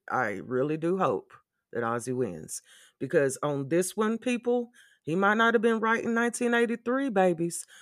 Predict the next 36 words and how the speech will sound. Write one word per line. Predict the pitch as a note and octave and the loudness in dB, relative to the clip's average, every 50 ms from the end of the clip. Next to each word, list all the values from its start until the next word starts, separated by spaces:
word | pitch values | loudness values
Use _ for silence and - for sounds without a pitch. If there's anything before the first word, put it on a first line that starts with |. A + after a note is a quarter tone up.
| _ - | _ 2
but | - D#3+ - - | 4 4 4 4
in, | D#3+ D3+ D3 C#3 - _ - | 2 0 0 -2 -6 _ 2
uh, | D3 D#3 C#3+ C3 G#2 - - - | 4 4 4 4 2 -2 -6 -10
twenty | - - F#3 E3 D#3+ D3+ | -4 0 0 0 0 0
twenty-four, | - - F#3 E3 D3+ C#3 - - - B3 D4+ E4 B3 C#3 C3+ C#3+ C#3 _ _ _ _ _ _ _ _ _ _ _ _ - | -2 0 0 0 0 0 -2 0 2 2 4 4 2 2 2 0 -4 _ _ _ _ _ _ _ _ _ _ _ _ -10
he's | - A#3+ F3+ A2 | -8 -8 -8 -8
right. | A2+ - - - - - _ _ _ _ _ _ _ _ _ _ _ _ _ _ _ _ _ _ - | -10 -10 -10 -10 -12 -14 _ _ _ _ _ _ _ _ _ _ _ _ _ _ _ _ _ _ -4
And | D3 D#3+ | 0 2
there's | F#3 G#3 F#3+ C#3 | 4 4 4 2
not | C#3+ C#3+ C3+ A#2+ - | 0 -2 -2 -2 -4
a | A#2+ | -6
dang | A2+ - C#3+ D3 D3+ D#3+ D#3+ D3+ | -4 -2 0 0 0 0 -2 0
thing | D#3+ D#3 D#3 D#3 D#3 | 0 0 2 2 0
anybody | D3+ D3+ D3+ D3 D3 C#3+ C#3+ | -2 -2 0 0 -2 -2 -2
can | C#3+ - C#3+ C3+ | -4 -6 -6 -4
do | A#2+ A2+ | -4 -4
about | A2+ - - F#2+ F2 - | -4 -4 -6 -6 -6 -8
it. | - - - _ - - - - - - _ | -10 -14 -16 _ -20 -20 -20 -20 -20 -16 _
Stop, | - - - - - C4+ C#4+ G4+ G4 - _ _ _ _ _ - | -6 -4 2 6 6 8 8 6 4 0 _ _ _ _ _ -12
stop | - - - D4 D#4+ D#4 | -6 0 2 2 2 2
trying | - - D4 C4 G#3+ | 2 4 4 4 4
to | F3+ | 4
say | - - F3+ F#3 | 4 4 4 4
people | - A3+ F3 C3+ C#3 | 4 0 -2 0 2
are, | C3+ C3 - - - - - - - - - _ _ - | 2 2 2 0 -4 -20 -20 -20 -20 -20 -20 _ _ 4
first | - D#4+ F4 - - | 6 6 6 6 2
of | F3 E3 | 4 6
all, | D#3 C#3 B2 A2 A#2+ - - _ _ _ _ _ _ _ _ _ - | 6 6 6 2 0 -4 -8 _ _ _ _ _ _ _ _ _ -14
<laughs> | C#3 - - _ _ _ _ _ _ _ _ _ _ _ _ _ _ _ _ - - _ _ _ _ _ _ _ _ _ - | -14 -14 -16 _ _ _ _ _ _ _ _ _ _ _ _ _ _ _ _ -20 -20 _ _ _ _ _ _ _ _ _ -4
when | - G#3+ B3 A#3 | 2 4 6 6
you're | A#3 | 8
not | A#3 C4 C#4 - - | 8 8 6 6 6
lying, | G3+ A#3+ C4+ B3+ A3 F#3+ | 6 6 8 8 6 6
you're | D#3 D#3 | 6 4
not | E3 E3 - | 4 4 4
lying. | C#3+ F3+ E3 C3 E2+ B1 - - | 2 2 2 0 -2 -6 -10 -14